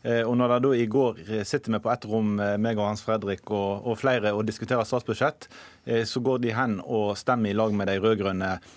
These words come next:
Eh, eh, så, så er det klart at frustrasjonen er stor hos oss, eh, at et potensielt samarbeidsparti i regjering, eh, velger å gjøre en sånn, eh, en sånn handling når vi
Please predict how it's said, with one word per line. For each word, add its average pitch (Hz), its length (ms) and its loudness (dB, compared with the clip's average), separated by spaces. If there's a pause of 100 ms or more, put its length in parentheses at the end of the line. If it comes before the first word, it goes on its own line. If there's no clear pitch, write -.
(260)
Eh, 101 60 -6
eh, 98 600 -2
så, 107 480 -2
så 101 120 -2
er 113 100 2
det - 60 -6
klart 117 180 0
at 101 260 -4
frustrasjonen 107 640 -2
er 107 80 0
stor 135 240 -2
hos 104 160 0
oss, - 320 -2
eh, 113 320 0
at 113 160 0
et 107 200 -2
potensielt 120 520 2
samarbeidsparti 107 720 0 (160)
i 113 120 2
regjering, 104 440 2 (360)
eh, 107 200 0
velger 117 280 2
å 107 40 4
gjøre 113 160 4
en 101 160 -2
sånn, 107 320 2
eh, 92 440 0 (360)
en 117 80 -4
sånn 117 240 0
handling 101 320 2
når 101 120 0
vi 104 140 2